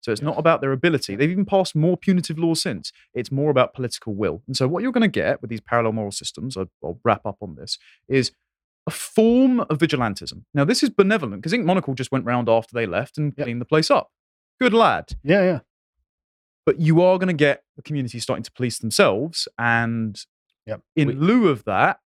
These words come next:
Speaker 1: you're going to get instability at the top as well. And this is something that's been observed by the Met Police. So there was a Met Police insider that, that spoke to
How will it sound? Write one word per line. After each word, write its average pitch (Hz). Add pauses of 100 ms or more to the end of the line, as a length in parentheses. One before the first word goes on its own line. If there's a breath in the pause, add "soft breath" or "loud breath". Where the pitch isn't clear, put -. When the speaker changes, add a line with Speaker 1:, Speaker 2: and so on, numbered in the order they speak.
Speaker 1:
you're 131 (360)
going 131
to -
get 120
instability 123
at -
the 98
top -
as 113
well. 160
And 117
this 160
is 180
something 131
that's 120
been 123
observed 110
by 113
the 104
Met 107
Police. 120
So -
there 123
was 127
a 139
Met 156
Police 135
insider 117
that, 95 (140)
that 92 (120)
spoke -
to 107